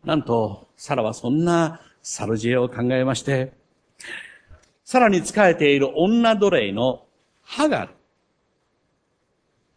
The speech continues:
わ-、若い魅力的な女性だっていうことで、なんとこのハガルをアブラハムのところに連れて行って差し出したのです。「どうぞ、この女を通じて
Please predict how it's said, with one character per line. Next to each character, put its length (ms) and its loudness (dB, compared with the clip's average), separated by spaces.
わ-、 140 -8
若 300 -2
い 60 0
魅 120 0
力 160 -2
的 220 -2
な 380 -2
女 100 -2
性 240 -2
だ 120 -2
っ 120 -12
て 60 -2
い 80 0
う 20 -6
こ 100 -4
と 120 -2
で、 260 -6
な 160 0
ん 80 -2
と 80 -2
こ 100 -2
の 80 2
ハ 160 -2
ガ 140 2
ル 160 0
を 260 2
ア 100 2
ブ 120 0
ラ 100 0
ハ 80 -4
ム 80 0
の 100 0
と 120 -4
こ 80 -4
ろ 120 2
に 120 0
連 100 -12
れ 120 0
て 140 0
行 160 -6
っ 20 -20
て 300 -6
差 220 -8
し 120 -10
出 140 -2
し 80 -10
た 120 -4
の 100 -8
で 100 -14
す。 220 -12
「ど 140 2
う 20 0
ぞ、 280 -4
こ 120 -2
の 160 4
女 240 6
を 100 6
通 240 2
じ 140 -4
て 560 0